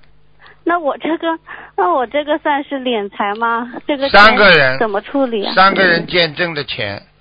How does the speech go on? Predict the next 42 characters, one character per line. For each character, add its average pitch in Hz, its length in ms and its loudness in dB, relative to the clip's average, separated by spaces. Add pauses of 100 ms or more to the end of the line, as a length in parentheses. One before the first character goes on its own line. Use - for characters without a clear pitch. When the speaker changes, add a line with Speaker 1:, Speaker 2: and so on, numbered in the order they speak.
(440)
Speaker 2:
就 143 120 -8
不 139 180 -8
算 156 200 4
敛 320 160 2
财。 302 60 -8
Speaker 1:
对， - 0 -
就 339 120 -2
是 - 120 0
我 285 160 0
们 233 120 -6
全 240 300 -6
家 269 240 -2
的 233 220 -4
钱 196 340 -4
啊， 214 380 -4
现 262 160 -6
在 262 180 0 (240)
放 302 160 2
我 226 80 0
这 262 160 -2
里， 269 140 0
我 220 160 0
一 - 80 -6
点 254 180 -2
都 247 100 0
没 226 200 -2
用 247 240 -4
过。 202 260 -2 (180)
Speaker 2:
不 - 140 -8
行。 - 80 -6
Speaker 1:
就 359 80 2
是 285 180 -2
怕 285 140 0
他， 262 300 -2
就 262 180 -8
是 262 160 -8 (280)
外 285 200 2
面 240 180 -6
那 240 120 -6
个 240 120 -2
女 220 220 -2
的。 202 300 -2